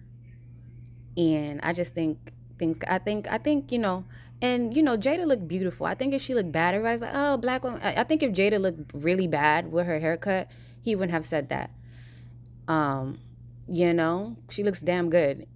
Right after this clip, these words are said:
And I think he was just like, like he said, making a G I Jane joke. It was a stale joke, first of all. It was so stale. I didn't even think it was that funny.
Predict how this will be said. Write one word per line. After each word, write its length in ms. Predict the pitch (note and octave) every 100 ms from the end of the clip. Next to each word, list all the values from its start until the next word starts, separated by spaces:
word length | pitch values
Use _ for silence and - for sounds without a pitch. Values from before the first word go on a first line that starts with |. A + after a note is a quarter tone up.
| -
And 480 | - D3+ D3+ D3 D3
I 100 | D#3
think 240 | D#3 E3+
he 100 | F#3
was 160 | E3 D3+
just 240 | D#3+ D#3 D#3+
like, 220 | D3 - - D3+
like 180 | D3+
he 80 | G3+
said, 200 | - G#3
making 260 | C#3+ D3+ E3
a 40 |
G 160 | D#3+ F#3
I 120 | F3+
Jane 240 | F3 G3+ F3
joke. 120 | D#3
It 60 | E4
was 120 | E4+
a 60 |
stale 280 | C4+ G#3+ G3+
joke, 260 | E3 C#3+ B2+
first 280 | C#3+ C3 C3+
of 60 |
all. 100 | C3+
It 80 | E3+
was 160 | G3 F3+
so 260 | - F3+
stale. 380 | F3+ D3+ C#3+ C#3+
I 60 | E3
didn't 140 | G3+
even 140 | G3 F3
think 160 | E3
it 40 | E3
was 100 | D3
that 160 | C#3+
funny. 420 | - C#3+ C#3 C#3+